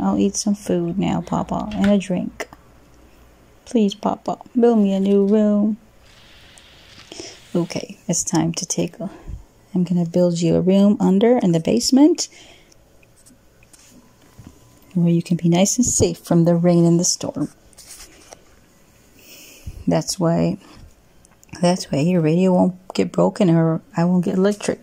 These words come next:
Then you won't have a daddy if I die. Yeah, and let's just level this up a little bit, downer, so we can fit your nice tent in here. We bought a new one for you, my dear.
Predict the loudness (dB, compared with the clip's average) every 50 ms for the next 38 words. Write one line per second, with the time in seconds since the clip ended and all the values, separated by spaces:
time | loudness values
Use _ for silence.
0 | -16 -10 -4 -2 0 2 2 2 2 2 2 2 2 2 4 4 4 6 6 6
1 | 6 4 4 2 0 -2 -6 -4 -2 -2 -4 -4 -6 -8 -12 -14 _ _ _ _
2 | _ -20 -20 -20 -20 -20 -20 -20 -20 _ _ _ _ _ _ _ _ _ _ _
3 | _ 0 0 0 0 0 0 0 2 0 -2 -4 -6 -12 -18 _ _ -20 -20 -6
4 | -2 0 0 2 2 0 0 -2 -4 -4 -6 -6 -6 -6 -4 -4 -6 -6 -8 _
5 | 0 0 2 2 2 2 2 0 0 0 -2 -2 0 0 0 2 2 2 2 2
6 | 2 2 2 2 2 2 2 2 2 2 2 2 2 2 0 0 -2 -6 -20 -14
7 | -14 -4 -2 0 2 2 2 0 0 -2 -2 0 0 -2 -2 -2 -2 0 0 2
8 | 2 2 2 0 0 -2 -2 0 2 2 2 2 2 0 2 2 2 2 2 2
9 | 2 0 2 2 0 2 2 4 4 4 4 4 2 2 -2 -4 -4 -2 0 0
10 | 2 2 2 2 2 2 2 2 0 0 2 2 0 0 -2